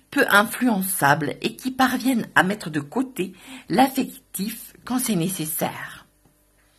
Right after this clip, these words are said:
Elles savent faire la part des choses. Rien de tout cela pour les dépendants du champ, qui sont vite noyés dans tout ce qui les entoure et qui n'arrivent pas à en extraire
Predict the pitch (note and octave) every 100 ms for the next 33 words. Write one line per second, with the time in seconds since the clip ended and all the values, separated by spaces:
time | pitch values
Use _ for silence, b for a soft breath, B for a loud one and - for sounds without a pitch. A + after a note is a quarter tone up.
0 | B B A3+ - F3 - E3+ E3+ F3 E3+
1 | - - C3+ C3+ - E3+ E3 - - -
2 | C#3+ D3 - D#3+ D#3+ - - _ _ _
3 | _ _ _ _ _ _ _ _ _ _
4 | - B B B D#3 F#3 D4 G#3+ - G#3
5 | - D3+ G#3+ - B B B B - F3+
6 | E3 - D#3 C#4 C#4+ F#3 D#3 C#3 C#3+ D3
7 | - - D3 - - _ b b - G#3+
8 | A#3 A3 C4 B3+ F3+ E3 F3 A3+ G3 E3
9 | F3 - - E4 - - - G3 F3 C#3+
10 | C#3+ C#3+ F3+ G#3+ - - B B G#3 D#3
11 | - G3 F#3+ D3+ C#3+ - - - D3+ D3
12 | D#3 F3 - G#3